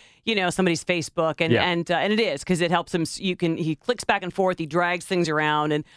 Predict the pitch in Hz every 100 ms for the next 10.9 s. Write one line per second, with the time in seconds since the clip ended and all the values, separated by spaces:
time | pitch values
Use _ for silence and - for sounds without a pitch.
0 | - 202 208 196 - - 294 285 214 -
1 | - 170 156 143 147 147 143 120 120 101
2 | 85 - 139 113 110 113 117 135 101 113
3 | 139 139 147 156 143 127 175 226 - 180
4 | 139 120 143 120 104 180 170 - 165 123
5 | 120 151 143 95 90 95 113 95 101 120
6 | 151 110 - _ _ - 143 135 110 147
7 | 131 113 104 95 95 87 - - 71 -
8 | 143 143 120 101 - - 120 98 98 120
9 | 85 - 101 90 104 101 - 180 185 -
10 | 160 165 113 - 104 - 98 92 -